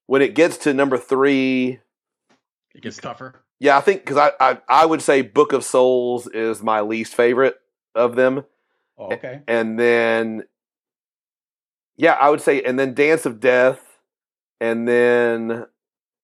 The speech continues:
Speaker 1: let me think here. We got, uh, Senjutsu, and so Senjutsu and Final Frontier. I think Senjutsu is still too new for me to really rank it anywhere. So I would say I would put Final Frontier ahead of Dance of Death and Book of Souls. So.
Speaker 2: Yeah.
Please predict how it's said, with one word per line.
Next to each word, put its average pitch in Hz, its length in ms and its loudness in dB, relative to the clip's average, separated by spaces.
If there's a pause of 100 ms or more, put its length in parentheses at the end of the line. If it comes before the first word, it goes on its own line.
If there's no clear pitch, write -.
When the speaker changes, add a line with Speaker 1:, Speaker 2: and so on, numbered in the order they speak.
(420)
Speaker 1:
let 110 100 -6
me 104 100 -4
think 92 380 -6
here. 92 360 -6 (520)
We 92 120 -6
got, 95 340 0
uh, 90 380 -2 (1160)
Senjutsu, 120 760 -2
and 107 200 -8 (320)
so 143 180 2
Senjutsu 160 640 -2
and 143 100 -2
Final 139 300 2
Frontier. 120 440 -4
I 98 60 -4
think - 200 -6
Senjutsu 160 580 -2
is 120 100 -6
still 131 240 0
too 127 260 -4
new 120 280 -4
for 120 160 -4
me 120 120 -4
to 107 80 -6
really 110 300 -2
rank 113 360 -6
it 117 100 0
anywhere. 117 480 -6 (140)
So - 140 2
I 180 80 6
would 196 100 0
say 160 140 4
I 147 60 4
would 139 160 -2
put - 200 -2
Final 120 260 0
Frontier 113 380 -4
ahead 113 200 -2
of 98 120 -6
Dance 117 260 -4
of 104 80 -10
Death 107 180 -2
and 92 80 -12
Book 95 160 -12
of - 60 -20
Souls. 85 320 -16
So. - 160 -20 (280)
Speaker 2:
Yeah. 80 260 -12